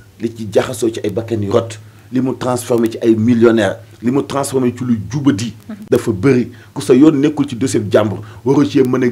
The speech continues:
Speaker 1: génne tey dix millions.
Speaker 2: Mhm.
Speaker 1: Ba booy yi taxaw ci réseaux sociaux yi naan,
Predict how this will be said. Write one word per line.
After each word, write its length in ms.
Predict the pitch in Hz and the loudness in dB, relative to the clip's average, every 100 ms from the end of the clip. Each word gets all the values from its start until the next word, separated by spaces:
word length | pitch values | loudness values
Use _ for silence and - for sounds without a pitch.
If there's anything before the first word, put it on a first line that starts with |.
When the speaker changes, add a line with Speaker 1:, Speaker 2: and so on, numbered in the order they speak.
| 92 | 0
Speaker 1:
génne 320 | 135 123 120 | 2 4 2
tey 180 | 117 120 | 2 0
dix 300 | 101 107 156 143 | 0 0 0 0
millions. 480 | 139 117 123 104 - | 0 2 2 2 -4
Speaker 2:
Mhm. 60 | - - - - | -16 -20 -20 -2
Speaker 1:
Ba 120 | 110 | 2
booy 300 | 143 123 160 147 | 4 8 8 8
yi 100 | 151 | 4
taxaw 260 | 147 135 | 2 2
ci 80 | 135 | 2
réseaux 180 | 156 143 147 | 0 0 -2
sociaux 140 | 151 | -2
yi 60 | 139 | -2
naan, 240 | 139 147 | 0 -2